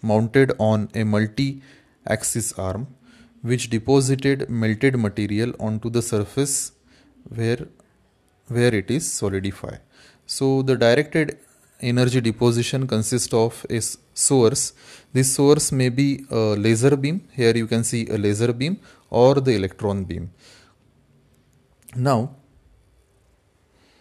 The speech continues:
here the raw material may be in form of powder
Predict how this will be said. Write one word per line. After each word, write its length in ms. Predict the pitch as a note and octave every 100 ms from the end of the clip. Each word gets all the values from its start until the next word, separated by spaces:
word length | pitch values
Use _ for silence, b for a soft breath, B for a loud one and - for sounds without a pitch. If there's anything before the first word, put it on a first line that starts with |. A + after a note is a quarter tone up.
| b b b _ _
here 280 | B2+ C#3 B2+
the 180 | C3 B2
raw 180 | A#2
material 460 | C3+ C#3 C#3+ C#3+ D3
may 180 | B2 A#2+
be 180 | C3 C#3+
in 260 | B2 A#2+
form 360 | A2+ A#2 A2+ A2
of 380 | G#2+ G#2+ - - - -
powder 540 | G#2 G#2+ B2+ E3 -